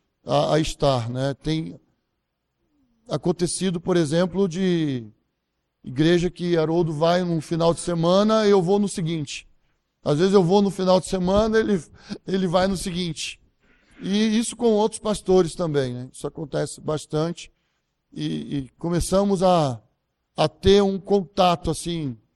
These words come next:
mais próximo com os próprios pastores da cidade, não só na reunião de oração também. E não é fácil, não é fácil, porque,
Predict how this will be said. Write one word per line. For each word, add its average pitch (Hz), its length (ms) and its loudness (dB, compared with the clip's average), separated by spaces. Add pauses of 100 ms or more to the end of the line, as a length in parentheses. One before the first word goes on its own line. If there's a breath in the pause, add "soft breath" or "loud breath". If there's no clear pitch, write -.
(380)
mais 175 340 2
próximo 185 560 2
com 214 480 4
os - 140 -6
próprios 208 400 2
pastores 165 720 0 (340)
da 151 180 -2
cidade, 139 480 -2
não 175 200 0
só 165 420 0 (380)
na 151 140 0
reunião 160 420 0
de 151 120 -2
oração 151 460 -2
também. 131 500 -4 (1600)
E 175 100 -2
não 226 200 8
é 269 80 6
fácil, - 580 -4 (800)
não 180 160 2
é 226 60 2
fácil, 165 500 0
porque, 185 720 0